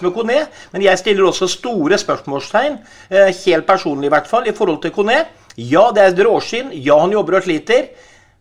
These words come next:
Men jeg ser ikke han lukter muligheten. Jeg ser ikke han, eh, tar de rette løpa, kommer til få sjanser. Ja, det er kanskje fordi jeg er, eh, dårlig med spillere rundt seg og sånn. Men det er ikke noe notorisk målskårer. Bare tenk deg oppsett på de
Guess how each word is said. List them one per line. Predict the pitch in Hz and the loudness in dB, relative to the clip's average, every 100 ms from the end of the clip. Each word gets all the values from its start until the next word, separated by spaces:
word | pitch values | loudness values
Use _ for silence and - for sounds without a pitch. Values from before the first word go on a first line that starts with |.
| - | -14
Men | 170 | -8
jeg | |
ser | - - - 147 147 147 | -6 -6 -6 -8 -8 -10
ikke | 151 165 | -6 -6
han | 175 | -4
lukter | 214 - - - 139 151 | -6 -10 -20 -6 -4 -2
muligheten. | 185 175 127 131 135 175 | -2 -4 -4 -4 -4 -6
Jeg | 185 | -6
ser | - 156 131 | -6 -4 -2
ikke | 135 156 160 | -4 -2 -2
han, | 170 - - | -4 -14 -8
eh, | 156 | -6
tar | 175 160 143 139 | -2 0 2 2
de | 170 | 0
rette | 180 - 165 | -2 -4 -2
løpa, | 147 139 139 139 - 170 180 175 - | 0 0 0 -4 -2 -2 -2 -6 -4
kommer | 170 156 160 160 | 0 0 0 -2
til | 180 | -2
få | 170 165 | -2 -2
sjanser. | 165 175 127 - | -2 -4 -6 -6
Ja, | 156 160 | 0 0
det | 170 | 0
er | 185 | -2
kanskje | 160 160 | -4 -6
fordi | 160 147 | -2 -2
jeg | |
er, | 147 160 151 | -2 -4 -2
eh, | |
dårlig | 165 143 | -2 -2
med | 147 | -4
spillere | 170 139 151 | -6 -4 -4
rundt | 151 131 | -4 -6
seg | 160 | -8
og | 185 | -6
sånn. | 285 - - - - | -8 -12 -20 -20 -12
Men | - | -12
det | - | -8
er | - | -10
ikke | - 139 | -8 -6
noe | 170 208 202 202 | -6 -6 -6 -6
notorisk | 240 190 160 175 | -4 0 0 0
målskårer. | 254 214 233 240 | -2 -4 -2 -2
Bare | 302 | -4
tenk | - 208 190 | -6 -8 -4
deg | 226 | -4
oppsett | 240 - 202 | -4 -4 -4
på | 233 | -4
de | 208 | -6